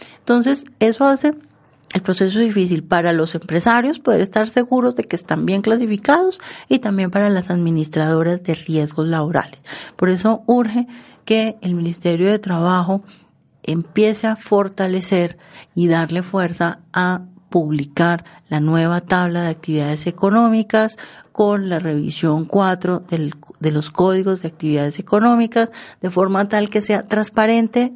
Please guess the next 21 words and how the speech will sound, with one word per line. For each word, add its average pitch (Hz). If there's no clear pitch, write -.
para 196
el 185
empleador. 170
Mira 233
su -
registro 202
único 220
tributario, 285
mira 202
el 202
código 220
de 208
su 208
actividad 185
económica 214
principal 285
y 202
fácilmente 208
va 208
a 214
encontrar 233